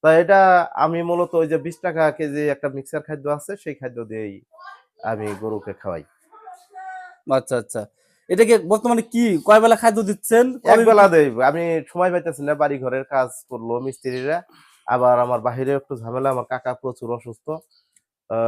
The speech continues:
Speaker 1: মেডিকেলে দৌড়াদৌড়ি করা লাগতেছে, বিধায় দশ বারো দিন থেকে আমি এক বেলা খাবার দিতেছি।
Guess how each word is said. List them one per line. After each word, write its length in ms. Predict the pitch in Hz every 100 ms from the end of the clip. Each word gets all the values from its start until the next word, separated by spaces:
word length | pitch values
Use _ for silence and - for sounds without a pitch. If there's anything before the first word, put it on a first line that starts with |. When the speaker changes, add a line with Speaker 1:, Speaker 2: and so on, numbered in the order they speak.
| 117 110 110 107 101
Speaker 1:
মেডিকেলে 440 | 110 117 123 139 131
দৌড়াদৌড়ি 380 | 135 135 131
করা 220 | 131 127 120
লাগতেছে, 400 | 120 - 117 143
বিধায় 420 | 131 120 120 113 - _ _ _
দশ 200 | 123 127
বারো 200 | 131 123
দিন 160 | 113 110
থেকে 220 | 117 120
আমি 180 | 117 113
এক 160 | 117
বেলা 180 | 120 120
খাবার 280 | - 110 107
দিতেছি। 400 | 104 85 -